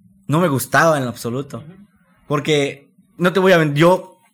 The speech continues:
Speaker 1: este, no soy alguien que digas, "Es de barrio",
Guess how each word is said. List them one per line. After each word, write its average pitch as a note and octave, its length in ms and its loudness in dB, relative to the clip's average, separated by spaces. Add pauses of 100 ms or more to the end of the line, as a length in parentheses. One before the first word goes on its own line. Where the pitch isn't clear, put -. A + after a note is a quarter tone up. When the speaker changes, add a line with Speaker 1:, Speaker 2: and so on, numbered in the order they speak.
Speaker 1:
este, C#3 840 -4 (1600)
no D3 360 -2
soy E3 220 0
alguien D#3+ 180 2
que C#3 80 -4
digas, C#3 420 -4 (400)
"Es C3+ 260 -2
de B2+ 100 2
barrio", C3+ 580 -2